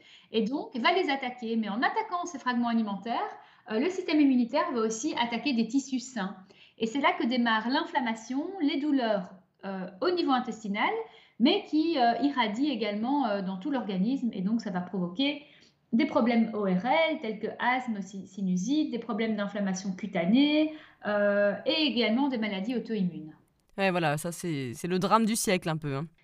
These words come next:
Speaker 1: Bah oui, tout à fait. En fait, euh, ces maladies auto-immunes, bah, si on revient, euh, cinquante, cent ans en arrière, euh, elles n'existaient pas ou peu.
Speaker 2: Mais alors, qu'est-ce qui fait, du coup, à ton avis, euh, que justement maintenant tout le monde a le, l'intestin hyperperméable ?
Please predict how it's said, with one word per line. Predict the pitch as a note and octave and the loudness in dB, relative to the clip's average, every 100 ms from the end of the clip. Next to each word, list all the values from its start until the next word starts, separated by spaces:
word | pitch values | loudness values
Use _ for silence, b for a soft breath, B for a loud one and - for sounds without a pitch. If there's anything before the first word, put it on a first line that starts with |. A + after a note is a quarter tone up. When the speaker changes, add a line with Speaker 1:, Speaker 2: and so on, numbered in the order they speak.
| - | -2
Speaker 1:
Bah | A#3 | 4
oui, | D4+ F#4 | 4 4
tout | D4 | 2
à | A#3+ | -2
fait. | - F4 F#4+ - | 0 2 2 0
En | A#3 | -4
fait, | D#4+ D#4+ C4 | -6 -6 -6
euh, | A3+ G#3+ G#3+ G#3 G3+ G3 G3 | -6 -4 -4 -4 -4 -6 -10
ces | - F4+ | -8 0
maladies | D#4 B3+ A#3 | 4 4 2
auto-immunes, | A#3+ B3 A3 A#3 G#4 G4 A3 | 0 2 2 2 0 -2 -4
bah, | |
si | F#3+ C4+ | -4 -4
on | A3+ | -2
revient, | A3 A#3 C#4 C#4 G#3 | -2 0 2 2 0
euh, | F#3+ | -2
cinquante, | F#3 F#3+ F#3 C4+ C#4+ D4 | -2 -4 -2 2 4 2
cent | D4 C4 A3+ B3 | 0 -4 -4 -2
ans | A#3 | -2
en | |
arrière, | F#3+ G3 D4+ G#4 - B B B _ | 0 0 0 0 -4 B B B _
euh, | G3+ G3 F#3 - - | -4 -2 -4 -4 -4
elles | G3+ | 0
n'existaient | G#3+ A3+ - F#3+ | 2 0 0 0
pas | C4+ D#4 | 4 4
ou | B3+ - | 4 0
peu. | G3 F#3+ - _ _ _ | -6 -6 -12 _ _ _
Speaker 2:
Mais | - | 0
alors, | G3 A3 | 0 2
qu'est-ce | D#4+ | 0
qui | - | 2
fait, | D4+ D4 | 2 2
du | C#4 A#3 | 2 0
coup, | C4 | -2
à | B3+ | -2
ton | A3 | 0
avis, | F#3+ F#3+ G#3+ | 0 0 0
euh, | F#3+ E3 | -2 -2
que | F#3 E3+ | -2 -4
justement | E3+ F3+ - G3+ | -4 -4 -2 0
maintenant | G#3 E3+ F#3+ | 2 0 -2
tout | G3 | -2
le | F#3 | -2
monde | F#3+ | 0
a | F#3 | 0
le, | E3+ D3 C#3 | 0 0 -2
l'intestin | C#3 D#3+ F3 E3+ F#3 | -2 -2 -4 -2 -2
hyperperméable ? | F3+ F3+ D#3+ D#3 D#3 D#3+ E3 | 0 -2 -2 -2 0 -2 -4